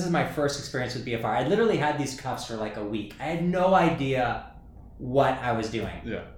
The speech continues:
Speaker 1: 'Cause there's nothing out there, right? You've gotta take the literature, and there were so many studies, and I was already doing all this other work.
Speaker 2: <laughs>
Speaker 1: So I'm like, "Okay, I'm gonna play around with it with myself, and I gotta figure out what's safe, first of all. That's the important thing."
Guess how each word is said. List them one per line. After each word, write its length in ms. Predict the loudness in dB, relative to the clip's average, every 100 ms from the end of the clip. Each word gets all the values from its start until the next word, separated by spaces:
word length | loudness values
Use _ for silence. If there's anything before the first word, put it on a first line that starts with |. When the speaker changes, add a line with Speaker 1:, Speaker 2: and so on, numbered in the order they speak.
| -4
Speaker 1:
'Cause 140 | 2
there's 160 | 4 4
nothing 260 | 4 4 2
out 180 | 2
there, 200 | 2 0
right? 200 | 2 2 2
You've 140 | 2
gotta 220 | 2 0
take 200 | 0 0
the 60 | 2
literature, 400 | 0 -2 -2 -2
and 80 | -2
there 80 |
were 60 | -2
so 160 | -2 0
many 140 | 0
studies, 480 | 0 -2 0 -2 -2
and 100 | -4
I 60 |
was 100 | -2
already 180 | 0 0
doing 180 | 0 -2
all 120 | -2
this 80 | -4
other 160 | -4 -4
work. 320 | -6 -10 -14 -20 -8
Speaker 2:
<laughs> 60 | -8 -8 -12 -14 -14 -14 -18 -20 -16
Speaker 1:
So 180 | 0 6
I'm 80 | 8
like, 140 | 8 8
"Okay, 140 | 6
I'm 120 | 6
gonna 180 | 6 2
play 160 | 4 4
around 200 | 4 4
with 80 | 2
it 80 | -2
with 100 | -2
myself, 480 | 0 2 4 4
and 80 | 2
I 40 | 0
gotta 160 | 0
figure 280 | 0 0 2
out 80 | 2
what's 160 | 0
safe, 500 | -2 -2 0 -2 -4 -8
first 280 | -6 -6
of 80 | -6
all. 140 | -6 -4
That's 160 | -6
the 120 | -6
important 380 | -6 -6 -6 -6
thing." 420 | -8 -8 -8 -12